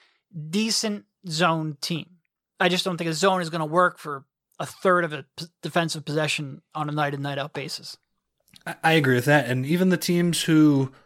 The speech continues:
Speaker 2: employed it the most in recent years, I'm thinking of Miami.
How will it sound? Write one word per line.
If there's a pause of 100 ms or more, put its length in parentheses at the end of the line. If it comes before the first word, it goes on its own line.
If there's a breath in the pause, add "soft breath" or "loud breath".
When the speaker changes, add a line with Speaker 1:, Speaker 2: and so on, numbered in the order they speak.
(300 soft breath)
Speaker 2:
employed
it
the
most
in
recent
years,
I'm
thinking
of
Miami.